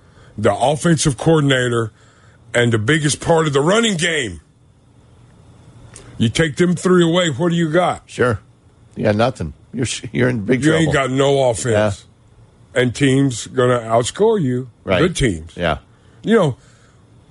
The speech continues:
Speaker 1: we, we acted like we got blown out in that eighty-four championship game.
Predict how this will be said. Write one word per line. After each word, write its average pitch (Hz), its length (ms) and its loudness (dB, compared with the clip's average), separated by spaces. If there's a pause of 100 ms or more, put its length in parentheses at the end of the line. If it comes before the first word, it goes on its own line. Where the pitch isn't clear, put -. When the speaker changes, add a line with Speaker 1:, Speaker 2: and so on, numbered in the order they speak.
(600)
Speaker 1:
we, 196 260 2
we 196 220 0
acted 202 240 -2
like 185 160 0
we 190 100 0
got 151 260 -2
blown 220 340 2
out 240 340 -4 (380)
in 147 140 4
that 151 200 2
eighty-four 165 380 0
championship 170 540 0
game. 139 360 0